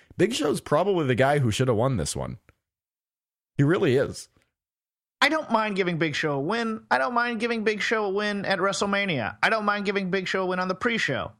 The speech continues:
Speaker 2: I mind giving him a, a win in a battle royal, because a battle royal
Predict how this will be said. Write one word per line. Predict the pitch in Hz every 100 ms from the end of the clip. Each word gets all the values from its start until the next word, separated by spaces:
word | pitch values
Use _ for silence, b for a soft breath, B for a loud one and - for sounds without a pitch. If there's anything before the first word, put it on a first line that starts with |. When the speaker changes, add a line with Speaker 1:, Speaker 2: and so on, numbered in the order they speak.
| -
Speaker 2:
I | 175
mind | 185 196 226 214
giving | 185 196
him | 185 180
a, | 160 156 - _ - -
a | 165
win | 165 190 180 175
in | 175
a | 170
battle | 135 151 151 147
royal, | 143 147 135 113
because | 104 147 165 151
a |
battle | 139 135 160 214
royal | 196 160 151 147 147 -